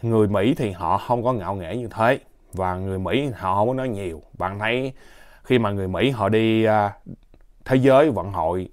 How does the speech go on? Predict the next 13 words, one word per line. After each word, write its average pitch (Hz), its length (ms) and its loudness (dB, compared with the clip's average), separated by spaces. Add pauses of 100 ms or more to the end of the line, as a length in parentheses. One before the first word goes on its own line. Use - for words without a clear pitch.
Olympic, 113 380 0 (140)
họ 104 160 -4
cũng 120 160 -2
không 139 200 -4
có 170 100 -4
nói 175 180 -4
nhiều. 87 360 -6 (440)
Họ 98 200 0
đi 123 140 4
đá 135 180 8
banh 127 320 4
thế 143 120 -2
giới 143 420 2